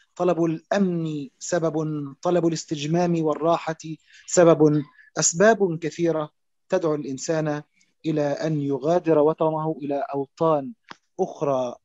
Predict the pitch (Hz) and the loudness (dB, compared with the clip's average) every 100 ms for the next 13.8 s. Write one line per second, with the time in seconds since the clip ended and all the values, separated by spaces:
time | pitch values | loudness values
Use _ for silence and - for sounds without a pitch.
0 | - 143 147 147 - 143 143 139 - - | -10 -6 -4 -4 -6 -6 -6 -6 -6 2
1 | 240 190 156 151 139 139 135 - 214 - | 6 6 4 0 0 -2 -2 -2 -4 0
2 | 170 - 160 165 - 175 160 151 151 165 | 0 0 -4 -6 -6 -8 -8 -12 -12 -6
3 | 160 156 151 - - - _ - 165 147 | -6 -4 -6 -10 -20 -20 _ 0 2 4
4 | 160 208 180 175 175 165 151 - 170 170 | 4 4 2 0 -2 -2 -4 -6 -4 0
5 | 160 165 156 156 _ _ _ _ 127 160 | 0 -2 -6 -8 _ _ _ _ -2 0
6 | 175 - 160 147 160 160 147 131 143 123 | 0 0 2 4 2 2 -2 -2 -6 -8
7 | _ _ _ _ _ - 139 - 185 156 | _ _ _ _ _ -4 -4 2 0 0
8 | 139 156 - - 147 160 - 196 180 185 | -4 -4 -6 -8 -6 -4 -2 0 2 2
9 | 175 170 170 170 - 185 175 160 156 147 | 2 4 2 0 0 2 2 2 -2 -4
10 | 143 - 170 160 160 156 165 - 160 151 | -6 0 0 2 -2 -6 -8 -2 -2 -2
11 | - 165 156 151 156 156 _ _ _ - | -2 2 2 2 0 0 _ _ _ 0
12 | 160 170 170 160 160 165 156 165 160 156 | 2 2 0 0 -2 -2 -2 0 2 2
13 | - 147 147 147 147 - 69 | 0 -6 -6 -6 -6 -6 -8